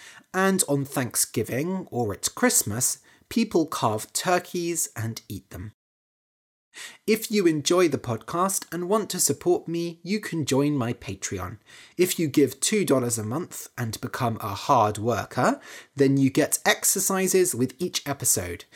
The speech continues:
And for five dollars, you can be one of my star students and join my monthly question and answer live streams. Go over to patreon dot com slash easy stories in English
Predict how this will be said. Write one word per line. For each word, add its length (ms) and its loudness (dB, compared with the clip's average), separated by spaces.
And 160 0
for 140 0
five 460 2
dollars, 520 2
you 220 -4
can 240 -2
be 260 2
one 240 0
of 160 -2
my 100 -2
star 500 2
students 800 0
and 180 0
join 300 4
my 120 2
monthly 540 0
question 580 0
and 240 -6
answer 400 -2
live 380 -2
streams. 640 -4
Go 220 6
over 560 4
to 240 -2
patreon 800 0
dot 280 -2
com 520 0
slash 500 0
easy 400 2
stories 600 4
in 180 -6
English 580 0